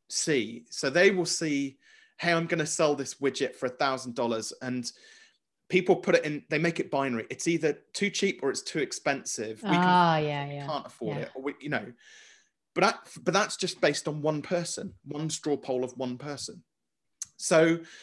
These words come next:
Speaker 1: but bandwidth has, like, take something like coaching, for example. Well, coaching, the ba-, pricing bandwidth on coaching is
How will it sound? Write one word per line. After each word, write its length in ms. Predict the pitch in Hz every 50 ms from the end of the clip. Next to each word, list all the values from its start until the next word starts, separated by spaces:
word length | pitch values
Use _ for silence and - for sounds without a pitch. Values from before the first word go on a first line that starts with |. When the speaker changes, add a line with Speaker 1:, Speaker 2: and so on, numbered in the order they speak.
| - - - _
Speaker 1:
but 160 | - 170 170
bandwidth 480 | 175 180 190 196 202 185 160 151 - -
has, 320 | - - 160 147 139 -
like, 180 | 147 143 - -
take 300 | - - 185 160 - -
something 240 | - - 151 120 123
like 220 | 135 139 127 - -
coaching, 400 | - - 185 185 - - 156 123
for 80 | 131
example. 420 | 120 117 - 123 113 107 - - 120
Well, 120 | 147 160
coaching, 480 | 160 - - 202 190 - - 127 113 123
the 80 | 120
ba-, 280 | - - 165 - - - -
pricing 440 | - 185 175 190 185 - 180 160 147
bandwidth 520 | 151 147 147 143 127 127 135 - - -
on 120 | 139 131 127
coaching 380 | - 156 - - - - 113
is 200 | 104 120 120 -